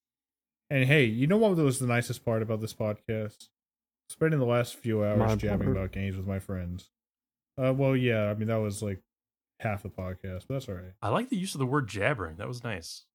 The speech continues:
Speaker 3: Italy.
Speaker 1: Thank you. Thank you. I didn't think about it at all. It just came out of my mouth.
Speaker 3: It was good.
Speaker 1: Sometimes that, sometimes it's good stuff.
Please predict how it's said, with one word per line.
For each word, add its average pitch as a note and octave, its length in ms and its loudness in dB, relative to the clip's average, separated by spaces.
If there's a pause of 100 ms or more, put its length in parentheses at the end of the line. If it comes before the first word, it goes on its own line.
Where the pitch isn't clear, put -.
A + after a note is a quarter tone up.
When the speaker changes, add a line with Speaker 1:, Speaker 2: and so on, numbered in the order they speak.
(680)
Speaker 3:
Italy. F#2+ 320 -4 (1800)
Speaker 1:
Thank C#3 220 -2
you. F2 140 -10 (300)
Thank G#2 220 -8
you. F#2 180 -12 (1300)
I A2+ 40 -4
didn't A2+ 180 -2
think A2+ 140 -2
about A2 160 0
it A2 80 -2
at G#2 60 -4
all. G2 160 -2
It F#2+ 80 -6
just - 180 -14
came G2+ 120 -4
out G2 60 -4
of F#2+ 80 -4
my G2 80 -4
mouth. F#2+ 320 -6
Speaker 3:
It - 20 -8
was C#3 120 -8
good. B2+ 180 -6
Speaker 1:
Sometimes G2 320 -8
that, F#2+ 160 -8 (960)
sometimes C3 300 0
it's A#2+ 100 -6
good A2 160 -2
stuff. F#2 320 -8